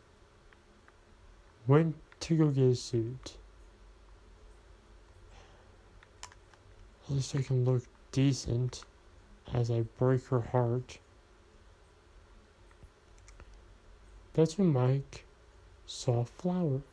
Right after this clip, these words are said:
I mean, that's when Tony saw flowers. If I called him Mike before, I'm sorry. Tony said,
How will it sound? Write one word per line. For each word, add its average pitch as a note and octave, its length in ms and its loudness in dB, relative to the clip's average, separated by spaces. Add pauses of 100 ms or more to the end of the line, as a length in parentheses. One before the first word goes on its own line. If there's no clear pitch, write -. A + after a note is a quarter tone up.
(100)
I - 40 -2
mean, B2 100 4
that's B2+ 240 0
when C#3 180 2 (540)
Tony E3+ 420 2 (360)
saw - 180 -6
flowers. D3+ 680 0 (1900)
If B2 100 0
I C3 100 6
called D#3 240 2
him D3+ 100 2
Mike C3+ 220 0
before, B2+ 300 0
I'm A2+ 100 -2
sorry. A2+ 400 -4 (2750)
Tony D#3+ 340 2
said, B2+ 400 0